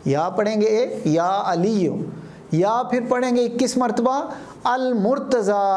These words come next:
المرتضی، وہ بھی اسی طریقے کے ساتھ پڑھیں گے کہ پہلے تین مرتبہ درود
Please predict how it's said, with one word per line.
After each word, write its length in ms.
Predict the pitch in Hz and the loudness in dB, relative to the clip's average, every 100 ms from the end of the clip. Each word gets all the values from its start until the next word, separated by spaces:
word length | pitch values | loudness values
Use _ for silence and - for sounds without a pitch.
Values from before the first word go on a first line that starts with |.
| 202 | 2
المرتضی، 960 | 240 269 247 233 208 214 185 185 175 170 | 0 0 0 0 0 2 2 2 2 0
وہ 140 | 269 | 2
بھی 220 | 269 285 | 2 2
اسی 280 | 254 262 269 | 2 0 0
طریقے 460 | 262 220 208 226 202 | 2 0 2 0 2
کے 160 | 208 | 0
ساتھ 360 | 185 190 185 - | 0 0 0 0
پڑھیں 300 | 190 185 180 | 0 0 2
گے 100 | 185 | 2
کہ 100 | 185 | 0
پہلے 460 | 175 226 220 233 220 | 0 2 2 2 0
تین 340 | 226 247 285 | 0 0 2
مرتبہ 460 | 262 247 233 214 196 | 0 0 0 0 2
درود 280 | 170 185 | 2 2